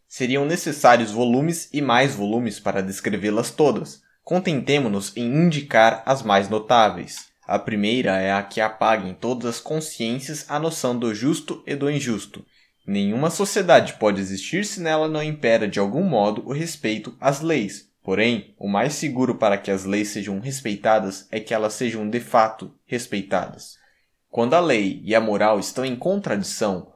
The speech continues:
o cidadão se acha na cruel alternativa de perder a noção de moral ou de perder o respeito à lei.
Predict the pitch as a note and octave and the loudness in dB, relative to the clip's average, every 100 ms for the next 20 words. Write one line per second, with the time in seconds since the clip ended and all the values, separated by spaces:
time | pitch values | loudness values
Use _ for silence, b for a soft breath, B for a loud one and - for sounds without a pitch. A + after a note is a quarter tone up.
0 | _ A2+ - D3 B2+ D3 D3+ - A#2+ B2+ | _ -10 0 4 4 2 -4 0 4 4
1 | - A#2+ A#2+ - A#2+ C3 F3 F3 D#3+ B2 | 2 -6 -6 0 4 4 4 0 -4 -4
2 | - C3+ A#2+ - B2 G2+ A#2+ D#3+ E3+ D#3+ | -4 -4 -4 -2 -4 0 0 0 -2 -4
3 | - C3+ B2+ A#2+ G2+ G2 A#2 C3+ D#3+ E3+ | -2 -2 -2 -2 0 2 2 2 -4 -4
4 | D#3+ D#3 F3 A2+ A2 B2+ C#3 C#3+ - A#2 | -6 -2 -2 0 0 0 0 -4 -4 -2
5 | A#2 - D3 A#2+ G#2 G2 | -2 0 0 0 -2 -6